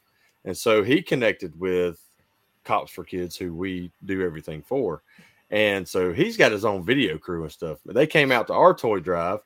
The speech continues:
and was videoing a lot of it. And then he did a ride along this weekend with him. It's like a twelve minute video. Uh, j-, so now they're involved with it and giving away,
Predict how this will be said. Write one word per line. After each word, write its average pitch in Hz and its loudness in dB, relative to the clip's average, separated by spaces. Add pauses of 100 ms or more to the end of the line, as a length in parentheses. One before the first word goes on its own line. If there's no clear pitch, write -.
(340)
and 110 -4
was 92 -6
videoing 135 6
a 110 2
lot 120 6
of 98 -2
it. 143 4
And 104 -8
then 104 -6
he 156 -2
did 139 2
a 92 -2
ride 139 4
along 101 -6 (440)
this - -8
weekend 117 -2
with 147 0
him. 107 -4
It's 120 -8
like 135 -2
a 110 -12
twelve 139 -2
minute 120 -6
video. 95 -2 (500)
Uh, 104 -2 (640)
j-, 135 -8 (140)
so 120 -2 (220)
now 120 4
they're 151 6
involved 95 0
with 98 -2
it 117 -4
and 113 -14
giving 127 -2
away, 107 2